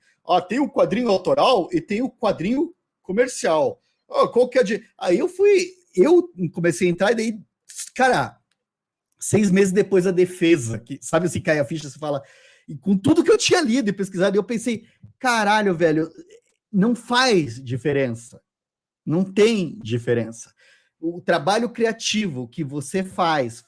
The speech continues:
fazendo, sei lá, é, que o, o Art Spiegelman fez pra fazer o mouse, o trabalho criativo do mouse é o mesmo tipo de trabalho que o Alan Moore realizou sendo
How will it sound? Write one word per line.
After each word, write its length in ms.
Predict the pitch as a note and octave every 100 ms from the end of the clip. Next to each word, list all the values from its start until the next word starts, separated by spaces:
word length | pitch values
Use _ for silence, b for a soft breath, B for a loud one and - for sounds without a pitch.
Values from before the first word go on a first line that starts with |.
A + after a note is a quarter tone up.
| -
fazendo, 380 | C3+ A#2+ E3+
sei 160 | D3+ E3+
lá, 320 | D3+ D3 C3 b b b
é, 260 | - A#2 A2
que 200 | - D3
o, 260 | C3+ C3 B2
o 140 | B2+
Art 160 | E3 F#3
Spiegelman 540 | - - A3+ F3+ F3
fez 220 | - F3+
pra 120 | F3+ D3
fazer 240 | D#3+ B2
o 80 | F#3
mouse, 440 | D#3 D3+ C3+ A2+
o 40 | A2+
trabalho 460 | B2+ A2+ F3+ A#3+
criativo 520 | - F3 - - G3
do 160 | F3+ D3
mouse 800 | A#2+ B2 F#3+ F3 - - - - _ _ _ _ _ _ _ _ _ _ _ _
é 60 | E3
o 60 |
mesmo 540 | E3 E3 A3+ D4 G#3+ G3+
tipo 540 | - - A3+ A#3 D3
de 160 | B2+ F#3+
trabalho 680 | F#3 E3+ A#2+ C#3 F#3 D3
que 220 | A#2+ - D3
o 80 |
Alan 200 | E3 F#3+
Moore 380 | F3+ D#3 F3 A3
realizou 640 | D3 D3+ C#3+ A2 D#3 G3 -
sendo 360 | - G3 F#3+